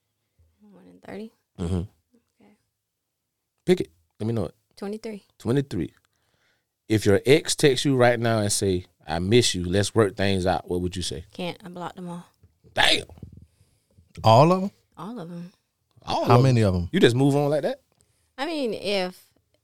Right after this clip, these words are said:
Speaker 1: it was, if it wasn't, like, real bad blood between us, I didn't block them immediately. But, like, if it didn't work out, like, the second time around, there's no need for a third. You're getting blocked. It's,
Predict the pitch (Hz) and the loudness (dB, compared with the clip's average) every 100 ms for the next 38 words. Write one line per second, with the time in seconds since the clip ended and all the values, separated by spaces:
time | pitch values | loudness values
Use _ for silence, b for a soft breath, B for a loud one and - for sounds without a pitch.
0 | _ _ - 220 269 226 196 175 - - | _ _ -8 -4 -2 -2 -4 -6 -12 -18
1 | - _ _ _ _ _ _ _ _ _ | -20 _ _ _ _ _ _ _ _ _
2 | _ _ 220 330 330 254 180 160 - - | _ _ -10 -8 -6 -8 -8 -10 -10 -14
3 | 196 - 185 185 170 156 156 156 151 175 | _ -20 -12 -10 -8 -8 -8 -10 -10 -12
4 | 202 - 196 196 202 - 151 139 - 151 | -14 -14 -10 -10 -10 -10 -10 -10 -12 -12
5 | 160 _ 175 156 - - - 151 151 185 | -14 _ -12 -12 -12 -14 -12 -12 -10 -10
6 | - 226 226 214 160 175 - - - - | -12 -10 -10 -8 -10 -10 -12 -12 -14 -14
7 | - _ _ - 175 170 165 165 165 156 | -18 _ _ -16 -10 -8 -8 -10 -8 -6
8 | 160 185 - - - - - - 160 196 | -6 -4 -6 -8 -10 -14 -12 -12 -12 -12
9 | 180 185 185 185 190 220 214 165 139 - | -12 -12 -12 -12 -10 -8 -8 -8 -10 -12
10 | 147 - 165 160 180 180 - - - - | -14 -12 -12 -12 -12 -10 -10 -12 -14 -14
11 | - _ _ | -18 _ _